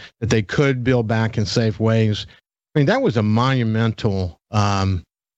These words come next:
you know, path that we had to, that we had to endure. But the, we, we benefited from the fact that we did not have quit in us. We did not have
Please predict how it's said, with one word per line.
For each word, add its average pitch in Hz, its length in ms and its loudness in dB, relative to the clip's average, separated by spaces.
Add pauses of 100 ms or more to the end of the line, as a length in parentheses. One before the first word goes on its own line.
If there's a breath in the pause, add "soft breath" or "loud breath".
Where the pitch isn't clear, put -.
you 107 60 2
know, 98 80 2
path 117 400 -2
that 90 120 -2
we 107 120 -2
had 104 260 -2
to, 98 260 -2
that 113 240 0
we 117 140 4
had 123 180 2
to 113 80 -2
endure. 104 560 0 (320 loud breath)
But 135 140 0
the, 143 120 2 (140)
we, 147 200 0
we 156 180 4
benefited 139 560 0
from 113 220 -2
the 104 60 -6
fact 117 360 -2
that 107 160 -6
we 127 240 2
did 147 260 2
not 143 240 0
have 120 380 -2
quit 131 340 0
in 117 220 0
us. 95 200 -4
We 123 120 2
did 139 180 2
not 131 220 -2
have 117 320 0